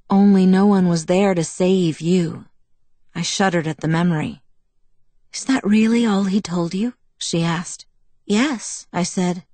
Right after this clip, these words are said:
my voice blank with confusion. "Was there more?" She looked up at me and smiled. It was a harsh, bitter, but still stunning expression. "Yes,"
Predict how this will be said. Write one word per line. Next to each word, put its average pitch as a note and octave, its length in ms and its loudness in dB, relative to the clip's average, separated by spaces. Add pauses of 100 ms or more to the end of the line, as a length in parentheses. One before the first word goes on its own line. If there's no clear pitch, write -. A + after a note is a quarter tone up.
(120)
my F#3+ 140 0
voice F3+ 320 0
blank F#3 420 -2
with F3 140 -8
confusion. F#3+ 720 0 (380)
"Was F3+ 240 -4
there F#3+ 240 0
more?" F#3+ 460 0 (1160)
She - 240 -4
looked A#3 280 0
up A3 180 0
at - 120 -6
me E3 180 -2
and D#3 160 -4
smiled. F3 640 -2 (500)
It F3+ 140 0
was G3 140 2
a G#3 200 -2
harsh, G#3 460 0 (260)
bitter, F3+ 520 2 (120)
but - 180 -10
still G#3+ 360 -2
stunning G3 640 0
expression. - 800 -6 (640)
"Yes," A#3 580 -2